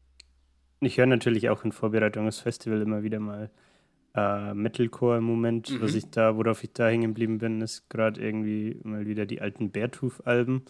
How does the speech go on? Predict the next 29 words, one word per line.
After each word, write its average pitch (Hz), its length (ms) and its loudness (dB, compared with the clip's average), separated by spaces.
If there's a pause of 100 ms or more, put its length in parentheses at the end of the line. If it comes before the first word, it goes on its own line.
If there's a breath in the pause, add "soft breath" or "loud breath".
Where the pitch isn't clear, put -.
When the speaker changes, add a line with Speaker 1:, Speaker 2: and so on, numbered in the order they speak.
(540 soft breath)
Speaker 1:
Äh, 107 300 4
vor 120 220 -4
allem, 107 420 0 (380)
ich - 100 -18
glaub, 104 220 -2
wie 120 120 6
heißen 139 280 4
sie? 123 160 2
Aggressive 120 580 2
und 113 140 -2
Disgusting. 131 600 -2 (720 soft breath)
Ähm, 113 540 6 (160)
Speaker 2:
<laughs> - 140 -8
Aggressive - 1080 -4 (180)
und 135 160 4
Disgusting, 120 640 -8
was 120 120 -4
für 120 60 0
ein 117 40 4
Speaker 1:
ja, 113 140 6
Speaker 2:
Name. 113 80 -2
Speaker 1:
von, 120 320 2
von 117 200 0
zweitausendzwölf - 1500 0
und 104 100 -4
vierzehn 117 480 -2
oder 113 160 0
irgendwie 110 260 0
so. 117 220 -2